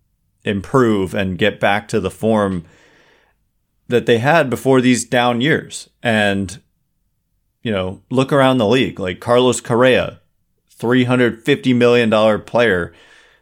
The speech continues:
that got cut down to two hundred million, but he is having a down year. You know, like,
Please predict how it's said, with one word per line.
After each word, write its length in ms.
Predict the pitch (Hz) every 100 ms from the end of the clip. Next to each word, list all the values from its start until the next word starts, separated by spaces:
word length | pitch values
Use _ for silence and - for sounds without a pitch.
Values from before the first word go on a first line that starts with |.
| -
that 140 | 104 95
got 240 | 101 -
cut 320 | 127 113 -
down 200 | 120 110
to 60 | 95
two 220 | - 135
hundred 240 | 110 92
million, 340 | 95 92 98 104
but 220 | 120 117
he 540 | - 180 190 165 - -
is 180 | 123 123
having 300 | 127 113 107
a 60 |
down 340 | 104 107 104 98
year. 220 | 95 -
You 120 | 117
know, 120 | 113
like, 260 | 113 113